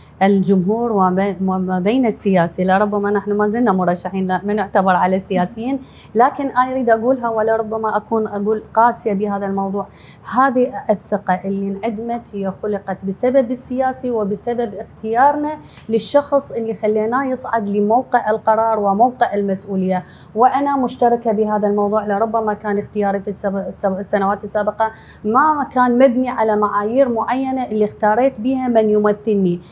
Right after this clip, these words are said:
الاختيارات للأسف الشديد إنه الثقافة اللي زرعت من المسؤولين عند المواطن يكون الاختيار على أساس بيع الأصوات، على أساس هذه ال-، ال-، ال-، العباية والقطعة الكودري والما أدري الأشياء اللي لقيتها هسه والخمسين ألف للبعض.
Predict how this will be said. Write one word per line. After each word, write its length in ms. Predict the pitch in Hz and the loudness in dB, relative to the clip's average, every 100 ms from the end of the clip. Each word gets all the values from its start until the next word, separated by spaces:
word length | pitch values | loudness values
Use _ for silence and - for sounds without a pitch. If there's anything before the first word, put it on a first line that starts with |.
| - - | -4 0
الاختيارات 680 | 240 240 240 240 262 285 | 0 0 -2 2 2 2
للأسف 420 | 269 247 262 240 - | 0 -2 -2 -2 -4
الشديد 480 | - 233 247 262 | -2 -2 -2 -4
إنه 360 | 220 233 226 220 | -6 -6 -6 -6
الثقافة 500 | 208 226 254 254 254 | -4 -2 0 0 -2
اللي 280 | 226 220 208 | -2 -2 0
زرعت 380 | 254 262 220 220 - - - | 0 2 0 0 -8 -20 0
من 220 | 220 302 | 4 6
المسؤولين 680 | 311 285 262 254 226 208 202 202 | 6 4 2 2 2 4 4 4
عند 180 | 285 285 | 2 4
المواطن 600 | 277 277 277 269 277 262 | 2 2 0 0 -2 -2
يكون 300 | 254 262 247 | -4 -4 -2
الاختيار 520 | 240 - 240 247 247 | -2 -2 0 2 2
على 300 | 226 220 208 | 4 2 2
أساس 340 | 208 240 233 | 0 0 0
بيع 240 | 214 233 214 | -2 0 0
الأصوات، 460 | 202 208 226 220 | -2 -2 -2 -2
على 260 | 202 208 208 | -2 -2 -2
أساس 300 | 208 226 220 - - - | -2 -4 -4 -18 -16 -2
هذه 180 | 254 254 | 0 2
ال-، 180 | 226 214 | 0 -2
ال-، 240 | 214 208 | 0 0
ال-، 320 | 196 208 202 | 2 2 2
العباية 600 | 208 208 202 220 240 220 | 0 0 2 4 4 4
والقطعة 720 | 214 196 202 202 190 202 196 196 | 2 0 -4 -6 -6 -4 -4 -4
الكودري 520 | 196 226 220 214 208 | -6 -2 0 0 0
والما 280 | 202 196 202 | -2 -2 -2
أدري 200 | 196 202 | -4 -6
الأشياء 500 | 202 196 - 226 214 | -8 -8 -2 -2 0
اللي 240 | 202 196 | -2 -4
لقيتها 360 | 190 233 220 214 | -4 -2 -2 -2
هسه 180 | 214 202 | 0 0
والخمسين 580 | 196 208 196 - 240 233 | 0 -6 -8 -8 -8 -6
ألف 260 | 220 233 - - - | -4 -4 -6 -16 0
للبعض. 460 | 220 233 220 240 | 4 4 4 4